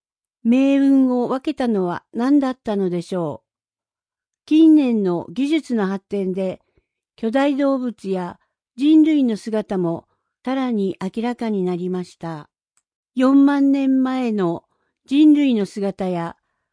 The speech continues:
彼らが対峙した動物たちの巨大さ、復元された姿は圧巻です。日本初上陸となるネアンデルタール人とクロマニョン人の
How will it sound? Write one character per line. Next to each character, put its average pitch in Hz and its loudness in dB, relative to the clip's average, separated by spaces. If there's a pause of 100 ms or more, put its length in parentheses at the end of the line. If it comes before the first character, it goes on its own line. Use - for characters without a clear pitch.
(380)
彼 240 0
ら 208 0
が 180 -4
対 254 -2
峙 247 -4
し - -14
た 214 -2
動 254 0
物 285 -10
た 240 -6
ち - -6
の 190 0
巨 202 -6
大 208 -4
さ、 190 -6 (600)
復 - -4
元 269 0
さ 254 -4
れ 240 -4
た 233 -4
姿 233 -4
は 156 -2
圧 160 -10
巻 202 -2
で 190 -4
す。 - -20 (920)
日 240 4
本 233 0
初 233 -6
上 302 0
陸 285 -6
と 226 -4
な 208 -2
る 175 -4 (600)
ネ 233 2
ア 285 2
ン 277 4
デ 277 0
ル 277 -2
タ 277 -2
ー 277 -2
ル 254 -4
人 220 -2
と 175 -8 (520)
ク 247 -2
ロ 269 2
マ 277 2
ニ 277 2
ョ 277 0
ン 269 2
人 214 -2
の 170 -4